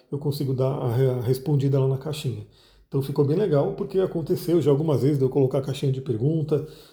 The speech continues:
num horário que não dava certo, aí eu passava o dia e não conseguia responder, quando eu ia responder sumia. Agora parece que tá bem acertadinho. Então veja que sempre no final da tarde eu tô colocando ali uma caixinha de pergunta e a gente pode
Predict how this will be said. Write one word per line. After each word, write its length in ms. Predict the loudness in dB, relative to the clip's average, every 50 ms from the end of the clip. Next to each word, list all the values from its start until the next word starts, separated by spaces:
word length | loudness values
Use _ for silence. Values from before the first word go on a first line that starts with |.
| _ -2
num 160 | 0 2 4
horário 300 | 6 6 6 4 4 2
que 140 | 2 0 0
não 200 | 0 2 2 2
dava 220 | 2 0 0 0 -2
certo, 560 | -4 -2 -2 0 0 0 -4 -4 -4 -2 0
aí 140 | 0 2 2
eu 260 | 2 2 2 0 -2 -6 -16 -20 -20 -20 _ -2
passava 340 | -2 -2 0 2 2 4 4
o 40 | 4
dia 140 | 2 2
e 20 | 0
não 80 | 0
conseguia 360 | 0 0 -2 -2 0 0 0 2
responder, 440 | 0 0 -2 -4 -4 -2 -2 -2
quando 200 | -2 0 2 2
eu 60 | 2 4
ia 60 | 2
responder 460 | 2 0 -2 -2 -4 -2 -2 -2 -4
sumia. 520 | -4 -4 -4 -2 -2 0 0 0 -2 -2 -6 -12 -20 -20 -20 _ -10
Agora 280 | -4 2 4 4 4
parece 300 | 2 2 0 0 0 0
que 80 | -2 -4
tá 140 | 0 0 0
bem 160 | 2 2 0
acertadinho. 720 | 0 2 0 0 0 2 0 0 2 2 2 2 2 0 -4 -12 -16 -20 -20 -20 -20 -12
Então 180 | 0 2 2 4
veja 300 | 6 6 6 6 4 0
que 320 | -2 -2 -4 -4 -4 -4 -6
sempre 360 | -4 -4 -4 -4 -4 -6 -4
no 100 | -4 -4
final 260 | -4 -4 -2 -2 0
da 100 | -2 -2
tarde 460 | -2 0 0 0 0 0 -2 -2 -4 -6 -10 -14 -20 _ _
eu 60 | -8 -6
tô 140 | -6 -4
colocando 520 | -4 -2 -2 -2 -2 0 0 0 2 2 2
ali 320 | 2 2 2 0 -2 -4 -4
uma 160 | -4 -2 -2
caixinha 300 | 0 0 -2 0 0 -2
de 80 | -2 0
pergunta 420 | 0 0 0 2 0 -2 0 0
e 20 | 2
a 40 | 2
gente 220 | 2 0 -4 -6
pode 260 | -4 -2 -2 -2 -2